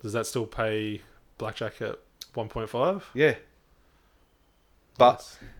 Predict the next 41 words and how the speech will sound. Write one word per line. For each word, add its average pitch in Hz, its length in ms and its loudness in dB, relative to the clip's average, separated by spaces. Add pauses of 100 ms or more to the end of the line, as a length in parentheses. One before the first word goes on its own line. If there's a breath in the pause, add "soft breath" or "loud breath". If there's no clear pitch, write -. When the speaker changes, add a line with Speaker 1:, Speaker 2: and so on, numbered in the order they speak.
(140)
Speaker 1:
Nice. 127 360 -4
Nice. 127 120 -4
Speaker 2:
more, 127 320 6 (120)
more 127 200 2
chances 113 340 0
of 104 80 -4
winning. 110 320 2 (260)
And 113 180 -10
every 170 300 -2
fucking 156 380 -6
time 127 240 2
I 113 40 4
played 113 300 4
it, 104 200 0
I'd 117 140 -2
stay - 360 -6
there 120 160 -2
all 131 180 2
fucking 123 460 -4
night, 123 320 6
and 113 140 2
I 110 60 8
would 113 140 4
leave 127 540 2
pissed - 300 -2
as 127 120 -2
a 123 40 0
nit 113 360 2 (280 soft breath)
at, 110 120 -2
like, 120 200 4
fucking 123 340 0
seven 143 260 4
o'clock 131 260 0
in 123 60 2
the 110 60 2
morning 113 420 0 (680 loud breath)
with 120 140 4
a 110 40 4
handful 123 420 -2
of 110 60 0
cash. - 340 -8